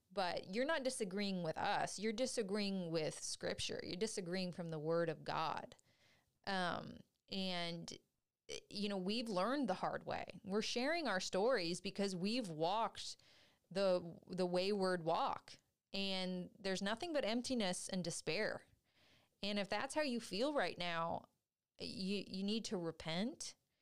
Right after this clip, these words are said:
and you need to ask God to show you how to get right with God.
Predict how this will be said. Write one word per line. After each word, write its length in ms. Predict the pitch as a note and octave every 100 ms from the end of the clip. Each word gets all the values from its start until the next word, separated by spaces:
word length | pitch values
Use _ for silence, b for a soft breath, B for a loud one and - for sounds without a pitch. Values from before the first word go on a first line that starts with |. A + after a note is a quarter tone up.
| _ _ _
and 180 | G3+ G#3
you 80 | G#3+
need 240 | G#3 A3+
to 220 | A#3 -
ask 340 | F3+ F3 F3 -
God 480 | F3+ F3 E3+ E3 -
to 80 |
show 460 | F3+ - - G#3 G#3
you 380 | F#3+ F3 E3 D#3+
how 320 | - - F#3+
to 80 | F#3
get 220 | E3 E3
right 320 | - - - - _ _ -
with 260 | G3 F#3+
God. 440 | - D#3+ - -